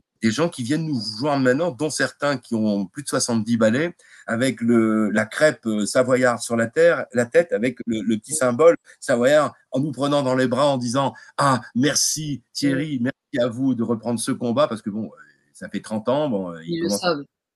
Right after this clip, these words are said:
Speaker 1: Bon, voilà.
Speaker 2: Très bien. Et
Speaker 1: Donc,
Speaker 2: est-ce que vous
Speaker 1: euh, là,
Speaker 2: obtenez,
Speaker 1: c'est
Speaker 2: euh,
Speaker 1: bien.
Speaker 2: vous obtenez
Speaker 1: Mm.
Speaker 2: des avancées, euh, concernant la reconnaissance de l'État de Savoie, justement ?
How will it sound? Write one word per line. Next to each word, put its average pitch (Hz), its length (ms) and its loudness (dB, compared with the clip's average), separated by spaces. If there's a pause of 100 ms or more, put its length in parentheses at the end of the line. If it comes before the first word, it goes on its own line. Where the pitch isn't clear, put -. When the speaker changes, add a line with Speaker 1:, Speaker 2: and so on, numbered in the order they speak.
(240)
Speaker 1:
Bon, 160 120 -20
voilà. 143 180 -20
Speaker 2:
Très - 200 -4
bien. 170 280 -6 (720)
Et 180 60 2
Speaker 1:
Donc, 208 60 8
Speaker 2:
est-ce 220 100 2
que 262 60 4
vous 208 140 4
Speaker 1:
euh, 190 120 2
là, 202 100 2
Speaker 2:
obtenez, 254 300 6
Speaker 1:
c'est 208 40 4
Speaker 2:
euh, 190 220 -6
Speaker 1:
bien. 90 140 -8 (1120)
Speaker 2:
vous 208 180 -2
obtenez 214 340 2
Speaker 1:
Mm. - 20 -6
Speaker 2:
des 254 160 2
avancées, 208 580 2
euh, 185 340 0
concernant 202 380 -6 (180)
la 175 120 -2
reconnaissance 196 640 -4
de 185 120 -6
l'État 175 320 -2
de 202 60 -6
Savoie, 208 360 -2
justement ? 220 560 -6